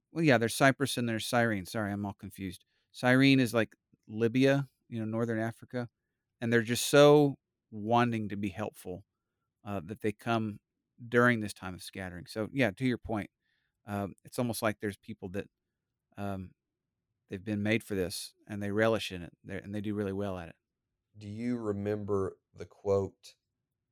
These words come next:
Speaker 2: from Mister Rogers where he was really upset sitting as a boy? He said, "I remember being a, as, as a boy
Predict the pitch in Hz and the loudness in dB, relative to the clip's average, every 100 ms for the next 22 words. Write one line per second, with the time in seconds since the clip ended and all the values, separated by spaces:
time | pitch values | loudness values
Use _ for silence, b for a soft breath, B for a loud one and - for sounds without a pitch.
0 | _ - 90 90 90 92 - 104 98 - | _ -8 -6 -6 -10 -12 -14 -10 -10 -10
1 | 92 92 92 92 92 92 90 - - _ | -8 -2 0 -2 -6 -14 -16 -18 -20 _
2 | _ _ _ _ 92 92 90 90 90 _ | _ _ _ _ -8 -6 -6 -8 -14 _
3 | _ 104 95 92 95 95 101 101 98 - | _ -14 -12 -10 -10 -4 0 0 0 -4
4 | - 101 92 - _ _ - - - 98 | -8 -4 -4 -4 _ _ -18 -10 -6 -6
5 | 98 82 101 95 92 98 95 90 98 101 | -8 -10 -10 -8 -10 -8 -6 -6 -8 -14
6 | - 98 95 95 101 107 101 107 104 98 | -8 -4 -4 -2 -4 -6 -6 -6 -6 -8
7 | _ 104 101 - 98 95 101 117 104 92 | _ -16 -16 -12 -12 -12 -10 2 4 4